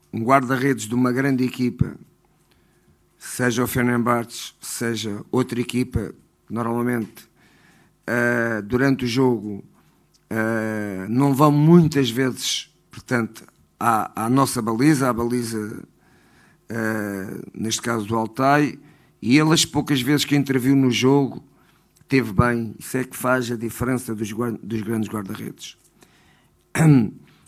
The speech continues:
Os adeptos, eh, é verdade que, eh,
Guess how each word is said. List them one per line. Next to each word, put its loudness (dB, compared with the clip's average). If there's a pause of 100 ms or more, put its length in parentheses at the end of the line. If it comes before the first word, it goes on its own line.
(160)
Os 0
adeptos, 2 (520)
eh, 0
é 0
verdade 4 (100)
que, 0 (360)
eh, -10